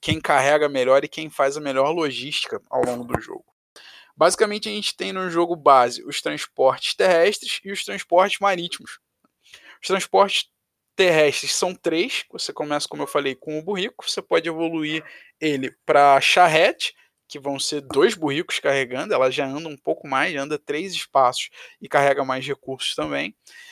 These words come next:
E se você tiver a tecnologia, você pode fazer até o caminhão, esse sim, anda pra cacete e carrega coisa pra cacete. Ele é o The Ultimate Transport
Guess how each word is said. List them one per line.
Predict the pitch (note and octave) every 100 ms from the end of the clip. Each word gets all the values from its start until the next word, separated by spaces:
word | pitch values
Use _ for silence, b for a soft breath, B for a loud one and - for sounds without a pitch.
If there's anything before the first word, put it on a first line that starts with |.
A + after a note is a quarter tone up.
| B B _
E | G#3+ C#4
se | - -
você | G#3 -
tiver | G#3+ G#3 G#3+
a |
tecnologia, | G#3 - A3 F#3+ F#3+ E3 D3+ E3 A3+
você | D3+ D#3+ -
pode | - E3+ F3
fazer | - F#3 D#3+ F3+ F3
até | F3+ F3+ F3
o | G3
caminhão, | - G3+ A3 A#3 G3 G#3+ G3 B2+
esse | A2+ D#3+ - -
sim, | - - E3 F#3+ - _ _ _ D#3
anda | G3 A3
pra | G3+ G3
cacete | B3 - - D#3+ -
e | F#3+
carrega | - E3+ F3+ F3+
coisa | - E3 F3+
pra | - -
cacete. | - - - F3 E3 -
Ele | A2 B2
é | C#3
o | D3+
The | C#3+
Ultimate | B2+ C#3+ - - C#3 D3 D3+ -
Transport | A#2+ C#3 - - D#2+ -